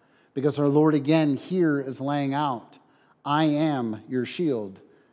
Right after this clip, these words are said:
and defender." And so in conclusion then, what is the Lord telling us then to encourage us? Is he just telling us, "Do not worry," just asserting it, giving it as a command?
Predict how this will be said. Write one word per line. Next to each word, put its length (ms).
and 160
defender." 540
And 140
so 280
in 120
conclusion 600
then, 360
what 220
is 140
the 100
Lord 360
telling 340
us 160
then 320
to 140
encourage 600
us? 360
Is 100
he 80
just 300
telling 460
us, 200
"Do 160
not 260
worry," 280
just 240
asserting 540
it, 200
giving 240
it 60
as 220
a 60
command? 580